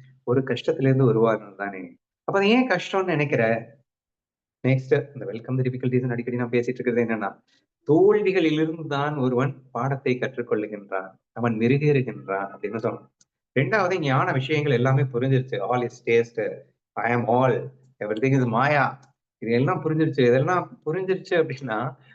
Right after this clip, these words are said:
அதை அப்ளை பண்றதுக்கு என்ன வேணும்? பிளே கிரவுண்ட் வேணும். பிளே கிரவுண்ட் வேணும்னு என்ன? கராத்தே கத்துக்கணும்னா, ஒரு கிரவுண்டுக்குள்ள போயிட்டு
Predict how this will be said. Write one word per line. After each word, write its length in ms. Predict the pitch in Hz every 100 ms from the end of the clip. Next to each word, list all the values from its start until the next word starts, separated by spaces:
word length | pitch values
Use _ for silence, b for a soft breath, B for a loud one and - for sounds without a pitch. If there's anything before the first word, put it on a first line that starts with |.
| b
அதை 180 | 139 135
அப்ளை 280 | 131 196
பண்றதுக்கு 340 | 196 165 156 151
என்ன 220 | 139 170
வேணும்? 280 | 160 117 104 _ _ _ _ _ _ -
பிளே 200 | - 190
கிரவுண்ட் 240 | 190 175
வேணும். 340 | 139 120 98 - _ _
பிளே 180 | _ 151
கிரவுண்ட் 260 | 170 175 170
வேணும்னு 280 | 160 160 165
என்ன? 200 | 139 113
கராத்தே 400 | 110 156 180 180
கத்துக்கணும்னா, 600 | 160 160 156 156 185 175
ஒரு 120 | 156
கிரவுண்டுக்குள்ள 440 | 131 175 165 160
போயிட்டு 560 | 143 151 160 196 190